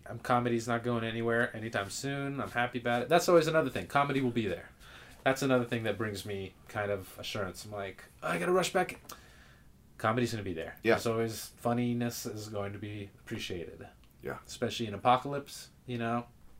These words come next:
Speaker 1: Stand-up comedians provide a pretty awesome skill to a, a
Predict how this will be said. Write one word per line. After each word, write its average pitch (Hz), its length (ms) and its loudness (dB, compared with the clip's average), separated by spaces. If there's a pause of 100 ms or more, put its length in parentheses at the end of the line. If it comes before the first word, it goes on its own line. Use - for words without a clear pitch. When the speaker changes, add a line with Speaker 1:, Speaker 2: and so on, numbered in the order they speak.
(320)
Speaker 1:
Stand-up 123 380 -4
comedians 139 500 -2
provide 117 320 4
a 117 40 0
pretty 180 580 2 (160)
awesome 135 340 2
skill 104 540 -2 (400)
to 113 160 2
a, 101 180 2 (240)
a 95 220 -4